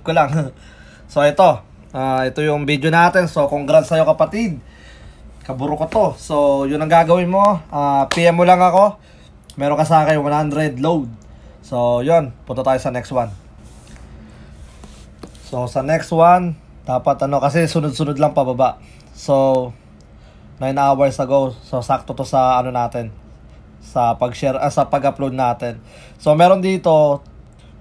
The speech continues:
thirty-six kay Sher-, ah, Jerwin. But, babalikan natin niya kasi close yung number niya. So, ito rin, kay Alpha Pigeon T V,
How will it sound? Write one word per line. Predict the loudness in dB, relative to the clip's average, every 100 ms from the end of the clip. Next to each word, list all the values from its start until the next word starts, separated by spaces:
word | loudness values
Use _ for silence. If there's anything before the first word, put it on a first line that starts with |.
| -20 -20 -16 2
thirty-six | 4 4 0 -8 -4 -6 -8 -18 -20 -20 -8 0
kay | 2 2 -2
Sher-, | -2 0 0 2
ah, | 4 4 2 0
Jerwin. | 2 2 2 -2 -4 -8 -20 -20 -20 -20 -20 -20 -2
But, | 4 4 4
babalikan | 2 2 2 2 2
natin | 0 0
niya | -4
kasi | -4 -6 -6 -6 -10 -4
close | 0 2 0 -8 -16 -8
yung | -4 -4 -4
number | -6 -4 -8
niya. | -8 -10 -12 -18 -20 -20 -20 -20 -20 -20 -20 -20 -20 -20 -20 -20 -20 -10 -2
So, | -2
ito | 0 2
rin, | 2 0
kay | 2 2 2
Alpha | 0 0 4 4 6 4
Pigeon | -2 -4 -4 -6
T | -4 -4
V, | -4 -6 -8